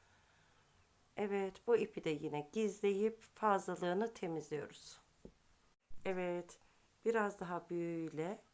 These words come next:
kolye yaptım. Açık renkle ördüm çünkü siyahla ördüğümde biraz kamerada güzel çıkmıyor. O yüzden istediğiniz renkte, istediğiniz şekilde boncukla örebilirsiniz.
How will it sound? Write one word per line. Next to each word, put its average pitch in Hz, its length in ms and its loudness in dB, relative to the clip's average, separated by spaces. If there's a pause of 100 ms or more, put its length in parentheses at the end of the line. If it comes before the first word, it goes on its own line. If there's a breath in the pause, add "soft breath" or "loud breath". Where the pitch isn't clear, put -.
(280)
kolye 151 600 -4
yaptım. 190 680 -4 (2000 loud breath)
Açık - 400 -2
renkle 208 300 -2
ördüm 185 640 -2
çünkü 185 360 -4
siyahla 175 500 -4
ördüğümde 160 720 -4
biraz 160 320 -4
kamerada 156 560 -4
güzel 135 440 -6
çıkmıyor. 165 600 -4
O 156 120 -2
yüzden 165 560 -2 (1000 loud breath)
istediğiniz 196 800 0
renkte, 156 460 -4
istediğiniz 170 640 -6
şekilde 143 460 -8
boncukla 143 640 -6
örebilirsiniz. 165 1300 -4